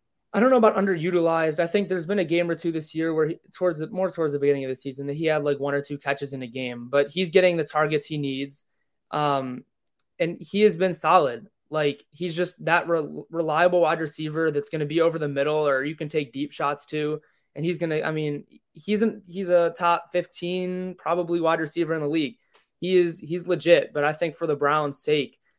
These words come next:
going into next year especially, they need to, they need someone else if they wanna make a run at it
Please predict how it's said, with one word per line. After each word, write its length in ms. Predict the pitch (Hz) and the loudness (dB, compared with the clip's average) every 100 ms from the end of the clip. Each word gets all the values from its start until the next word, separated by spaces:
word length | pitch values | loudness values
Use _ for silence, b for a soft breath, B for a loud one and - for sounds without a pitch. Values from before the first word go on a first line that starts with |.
| _ | _
going 220 | - 165 170 | -2 0 0
into 140 | 156 | 0
next 340 | 151 151 - | 0 -2 -2
year 140 | 156 151 | 0 0
especially, 440 | 143 147 143 147 | 0 -2 0 2
they 100 | 147 | 4
need 160 | 156 156 | 2 2
to, 160 | 147 143 | 0 0
they 140 | 156 | -2
need 180 | 170 156 | -2 -4
someone 360 | 165 156 156 | -4 -2 0
else 460 | 139 143 127 - - _ _ _ | 2 0 -2 -8 -20 _ _ _
if 100 | 135 | -2
they 100 | 156 | 2
wanna 180 | 160 156 | 2 2
make 180 | 151 147 | 0 0
a 60 | |
run 200 | 139 143 135 | 0 -2 -2
at 160 | 127 | -4
it 160 | 123 | -6